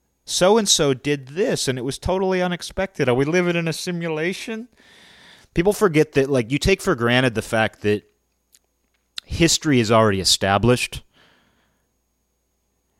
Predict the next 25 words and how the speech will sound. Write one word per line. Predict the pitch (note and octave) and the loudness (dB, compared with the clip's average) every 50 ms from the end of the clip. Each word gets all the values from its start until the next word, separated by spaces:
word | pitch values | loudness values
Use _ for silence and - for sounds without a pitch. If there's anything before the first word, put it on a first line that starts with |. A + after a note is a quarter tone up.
| _ - | _ -8
And | - B2+ C3+ | -4 0 0
that | C3+ A#2 - | 0 2 2
same | - - E3+ F3+ F3 | 2 4 4 4 2
sensation | - - - D3 B2+ A#2+ - - C3 B2 C3 B2+ - - B2 A2+ G#2+ G#2 G#2 | 2 2 2 2 2 2 0 2 4 2 2 2 0 -2 0 0 0 -2 -4
of | G2 A2 A2 G2 G2 | -2 -2 -4 -2 0
"we're | G2 A2 A2+ A2+ | 0 2 2 2
living | G#2 G#2+ A#2 C3 B2+ C3 C3 | 2 2 2 2 2 2 0
in | B2+ B2+ B2 | -2 -2 -4
a | A#2 | -4
simulation" | - - - C3+ C3 B2 A2+ G#2+ A#2+ C3+ D3+ D3 - - G2+ F#2+ F2+ F#2 F#2 - _ _ _ _ _ _ _ _ _ _ _ _ - | -6 -4 -6 -6 -4 -4 -4 -2 0 0 0 0 -2 -6 -6 -6 -6 -8 -10 -14 _ _ _ _ _ _ _ _ _ _ _ _ -4
has | C3+ B2+ B2 | -4 -2 0
been | D3+ E3 | 0 -2
experienced | D3+ - - - - C#3+ D3 D3+ C#3+ B2 - - | -2 -2 -6 -4 0 4 4 4 4 4 0 -4
all | G2+ A2+ A#2 B2 B2 | -2 2 2 2 2
throughout | - - A2 G2+ F#2+ F2+ - | 2 0 -2 -2 -2 -4 -6
time. | - F#2 E2+ D2+ C#2+ C2 - _ _ _ _ _ _ _ _ _ _ _ _ _ _ _ _ _ _ _ _ _ _ _ _ _ _ _ _ _ _ _ _ _ _ _ _ _ _ _ _ - | -6 -6 -6 -6 -10 -14 -20 _ _ _ _ _ _ _ _ _ _ _ _ _ _ _ _ _ _ _ _ _ _ _ _ _ _ _ _ _ _ _ _ _ _ _ _ _ _ _ _ -2
Anytime | C#3+ E3+ F#3 F#3 - F#3 F#3 E3+ C#3 | 2 2 2 2 4 2 2 2 2
something | - - D3+ C3+ - - C3+ A#2 G#2 G2+ G2+ | 2 0 0 -2 -2 -4 -4 -4 -4 -6 -4
novel | G2 G2 G2+ A2 A#2+ G2+ G2+ F#2+ E2+ E2 E2+ - _ _ | -2 0 2 2 2 2 0 -2 -2 -4 -6 -10 _ _
occurs, | - E2+ - - - B2+ B2+ A2+ E2+ D2 D2 D2+ - - - _ _ _ _ _ _ _ _ _ - | -18 -16 -14 -8 -2 0 0 0 0 -2 -8 -10 -12 -12 -14 _ _ _ _ _ _ _ _ _ -10
especially | G2+ - - C3 A#2+ - C#3 C#3 B2+ A#2 A2 | -10 -2 0 0 0 0 0 2 2 2 2
if | G#2+ - | 0 0
it | A2 G#2 G2 - | -2 -4 -4 -4
impacts | - A#2 A2 G#2+ - G#2+ G2+ F#2 - - - | -6 -6 -6 -4 -4 -6 -8 -8 -10 -12 -10
everybody, | A2 A#2 G#2+ A2+ A2+ F#2+ D#2+ F2 E2 E2 D2+ D#2 - | -8 -6 -2 -2 -2 -2 -2 -8 -10 -12 -14 -20 -20